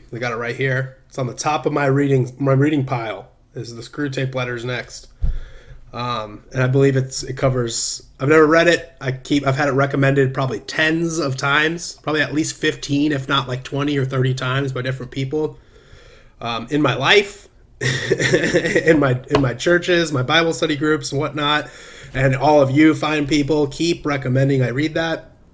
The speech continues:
So that's next on my reading list, and I'll be doing a stream in the future about that.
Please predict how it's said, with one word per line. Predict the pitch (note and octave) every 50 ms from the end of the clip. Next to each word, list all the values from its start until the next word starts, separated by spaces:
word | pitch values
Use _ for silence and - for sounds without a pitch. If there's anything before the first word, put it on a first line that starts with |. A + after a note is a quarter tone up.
| - - - - - - - - -
So | - - -
that's | C#3+ C3 C3+
next | C#3 D3+ D#3+ D#3+ -
on | F3+
my | D3+
reading | C#3+ C#3 D3 D#3 D#3+ D#3 D#3+
list, | E3 E3 E3 E3+
and | - C3+
I'll | C3
be | B2+
doing | C#3 C3+ C#3 C3+
a | C#3
stream | C3 - - D3 D3 C#3+
in | C3+
the | B2+
future | - - C#3+ D3 C#3 - A#2+
about | A2+ A2+ G#2+ G#2 -
that. | - G#2+ G#2+ A2 - -